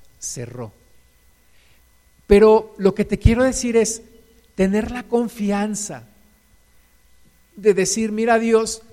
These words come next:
como, como ese, como ese hijo menor, decir, "Mira, mira, Padre, me metí en este problema, sé que me vas a regañar, sé que me merezco lo peor, sé que, pero solamente tú me puedes ayudar,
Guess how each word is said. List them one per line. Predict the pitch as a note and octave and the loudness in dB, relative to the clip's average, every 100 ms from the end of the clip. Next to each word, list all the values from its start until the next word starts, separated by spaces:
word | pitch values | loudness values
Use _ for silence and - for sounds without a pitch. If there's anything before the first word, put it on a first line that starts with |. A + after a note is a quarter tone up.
| _ _ _ | _ _ _
como, | G#3+ G#3+ A3 A3 | 4 6 2 4
como | A3+ A#3+ | 4 4
ese, | C4+ C#4+ | 2 -2
como | C4 - - A3+ B3+ | -10 -16 -6 0 0
ese | C4 C4+ | 0 -2
hijo | C4+ - C4+ B3 - F#3+ | -2 4 4 4 -2 -10
menor, | G3+ G3+ G#3 G3+ | -8 -4 -4 -2
decir, | G#3 - A3+ | -4 -2 -4
"Mira, | A#3+ B3 A#3 - _ _ _ | -4 -6 -10 -14 _ _ _
mira, | A3 B3 B3 A#3+ - | 0 2 2 -2 -6
Padre, | A3+ A3+ A3+ | 0 2 2
me | A3 A3+ | 0 2
metí | A#3 A#3 C#4+ | 2 2 -4
en | D4+ | -2
este | - E4 | -4 -6
problema, | D4+ C#4 B3 B3+ C4 C4+ A#3+ | -2 -2 0 0 -2 -4 -10
sé | A3+ C4 | -8 -8
que | - C#4 | -8 -10
me | C#4 | -4
vas | C4+ C4 - | -2 -2 -2
a | B3+ | -2
regañar, | C4 B3+ A#3+ G#3+ A3+ A#3+ | -2 -2 -4 -6 -8 -8
sé | A3+ B3+ | -6 -6
que | C#4 | -4
me | C4+ C4 | -4 -4
merezco | A#3+ A#3+ B3 - C4 B3+ | -2 0 -2 -2 -2 0
lo | B3 | 0
peor, | A3 A3 C4 | -2 -2 0
sé | B3+ B3+ | 0 -2
que, | C#4 C#4+ - _ _ _ _ _ - | -2 -4 -6 _ _ _ _ _ 2
pero | C#4 C#4 | 4 4
solamente | - C#4 C#4+ C#4+ C#4 C4+ C#4 B3+ | 2 0 0 0 -2 -2 -6 -8
tú | - - C#4 D#4 D#4+ | -6 4 10 10 8
me | C#4+ | 2
puedes | - A3+ A3 G#3 F#3+ | -2 -2 -2 -4 -6
ayudar, | F3 E3+ D3 C#3 | -6 -6 -10 -14